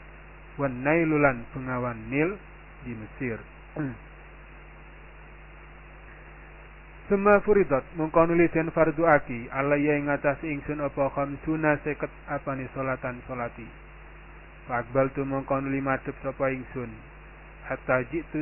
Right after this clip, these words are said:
sehingga teka sapa ingsun Musa ing Nabi Musa. Jadi saat itu Isra diwajibkanlah salat yang sebanyak lima puluh kali.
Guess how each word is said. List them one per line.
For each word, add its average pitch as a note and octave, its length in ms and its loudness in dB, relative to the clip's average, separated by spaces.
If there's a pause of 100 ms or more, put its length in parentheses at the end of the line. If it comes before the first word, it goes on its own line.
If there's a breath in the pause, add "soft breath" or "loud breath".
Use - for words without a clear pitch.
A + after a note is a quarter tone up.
sehingga D3+ 480 0
teka C#3+ 320 -4
sapa C#3 240 -6
ingsun C#3 320 -8
Musa C#3 400 -2
ing C3 240 -6
Nabi B2 240 -8
Musa. A#2+ 440 -10 (840)
Jadi A#2+ 240 -10
saat A#2+ 160 -8
itu C#3+ 400 -6 (560)
Isra C3+ 400 -4 (1400)
diwajibkanlah B2+ 1200 -6 (960)
salat B2+ 360 0 (440)
yang A#2+ 240 -12
sebanyak A#2+ 440 -10 (120)
lima A#2+ 320 -8
puluh A2+ 320 -14
kali. A2+ 320 -4